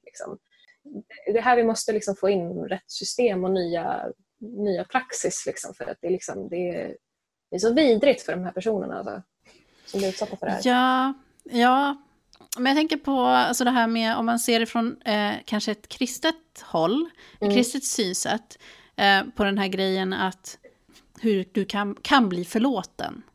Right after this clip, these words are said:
Speaker 1: Mm.
Speaker 2: Typ att det, det är så här en fin grej. Typ att det är så här, "Åh, vad fantastiskt att jag kan ha gjort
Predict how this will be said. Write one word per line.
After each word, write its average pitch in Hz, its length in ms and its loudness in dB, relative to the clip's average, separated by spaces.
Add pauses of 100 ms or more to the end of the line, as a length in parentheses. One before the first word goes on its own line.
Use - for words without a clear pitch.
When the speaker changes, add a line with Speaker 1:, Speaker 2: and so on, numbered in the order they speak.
Speaker 1:
Mm. 214 260 0
Speaker 2:
Typ 185 220 0
att 208 100 -2
det, 214 300 4
det 220 60 6
är 202 60 6
så 208 120 0
här 190 200 2
en 208 160 -8
fin 190 500 2
grej. - 400 -4
Typ - 180 -8
att 180 80 -4
det 180 140 -2
är 175 40 -4
så 170 100 -4
här, - 180 0 (320)
"Åh, 247 200 6
vad 196 100 -2
fantastiskt - 840 -6
att 175 120 -8
jag 214 280 4
kan 196 120 -4
ha 190 60 -2
gjort - 460 -6